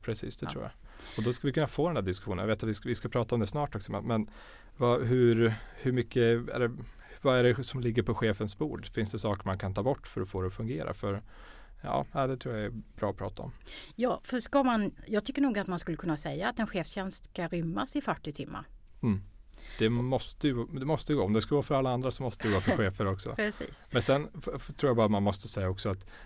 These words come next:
Speaker 1: det är klart att det är varierat över åren. Alltså beroende på vilken, vilken sektor man jobbar i, vilken arbetsplats, så har man toppar och dalar. Och det måste vi ha bra kollektivavtalslösningar, bra avtal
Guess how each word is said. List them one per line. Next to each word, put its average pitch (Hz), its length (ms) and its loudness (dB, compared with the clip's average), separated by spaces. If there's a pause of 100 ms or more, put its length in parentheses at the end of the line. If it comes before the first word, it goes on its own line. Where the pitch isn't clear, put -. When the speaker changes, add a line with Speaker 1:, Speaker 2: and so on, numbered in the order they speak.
Speaker 1:
det 120 80 4
är 120 60 6
klart 95 280 0
att 98 80 -4
det 95 140 4
är 87 80 2
varierat 92 640 2
över 107 140 -2
åren. 151 320 -2 (180)
Alltså 123 320 0
beroende 131 500 0
på 135 60 0
vilken, 131 580 -2
vilken 135 280 -2
sektor - 320 -2
man 123 120 2
jobbar 123 220 2
i, 123 80 4
vilken 120 240 0
arbetsplats, 113 760 -2 (220)
så - 160 -2
har 104 200 4
man 95 140 2
toppar 101 340 0
och 95 80 -2
dalar. 110 300 4
Och 95 200 -4
det 156 240 2
måste 151 260 -2
vi 107 60 0
ha 95 160 2
bra 90 260 2
kollektivavtalslösningar, 104 1300 -2
bra 90 240 2
avtal 110 600 0